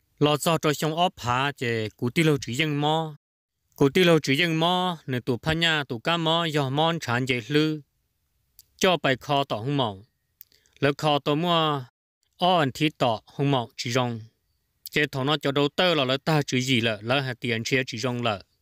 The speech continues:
Vì do lỡ cho chua lỡ rồi non bỏ đi chả là, nhưng chuyện gì khó thứ tua lỡ. Chỉ sẽ bây giờ hai lý chả. Chỉ thằng nó là thế tao muốn của tiêu chỉ dân cho tờ tao không mỏ lo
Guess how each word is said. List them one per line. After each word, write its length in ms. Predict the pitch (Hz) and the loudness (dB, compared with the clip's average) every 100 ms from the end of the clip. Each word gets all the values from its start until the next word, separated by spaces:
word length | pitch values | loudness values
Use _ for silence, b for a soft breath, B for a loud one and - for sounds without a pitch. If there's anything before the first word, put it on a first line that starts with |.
| _ _ _ _ _ _ _ _ - | _ _ _ _ _ _ _ _ 0
Vì 140 | 131 | 2
do 440 | 160 160 147 139 | 2 2 2 0
lỡ 160 | 131 143 | -2 -2
cho 140 | 147 143 | 0 -2
chua 200 | - 180 | -2 0
lỡ 100 | 151 143 | 0 -2
rồi 120 | 123 | -4
non 340 | 107 147 143 | 0 0 0
bỏ 100 | 127 | -2
đi 80 | 113 | -4
chả 220 | - 123 | -2 -2
là, 200 | 113 110 - _ | -2 -4 -6 _
nhưng 140 | 175 156 | -2 0
chuyện 180 | 139 123 | -2 0
gì 120 | 131 | -2
khó 140 | 127 | -2
thứ 140 | 147 135 | -4 -2
tua 200 | 180 160 | 0 0
lỡ. 200 | 131 104 92 _ _ _ _ _ _ _ | 0 -4 -10 _ _ _ _ _ _ _
Chỉ 120 | - 131 | -4 -2
sẽ 180 | 170 165 | -2 0
bây 140 | 185 | 0
giờ 100 | 156 | 0
hai 160 | 120 120 | 0 -2
lý 80 | 120 | -4
chả. 400 | - 117 98 92 _ _ _ _ _ _ _ _ _ - | -2 -2 -2 -10 _ _ _ _ _ _ _ _ _ -2
Chỉ 100 | 151 - | -2 0
thằng 160 | 135 | 0
nó 80 | 160 | 2
là 100 | 151 | 0
thế 140 | 180 | -2
tao 200 | 170 151 | 0 0
muốn 160 | 165 175 | 0 -2
của 120 | 135 | -2
tiêu 240 | 135 165 147 | 2 2 2
chỉ 120 | 127 | 0
dân 240 | 165 160 143 | -2 -2 0
cho 180 | 165 | 0
tờ 220 | - 135 110 | 2 -2 -2
tao 140 | 110 120 | -2 0
không 100 | 151 | 0
mỏ 100 | |
lo 140 | 110 | 2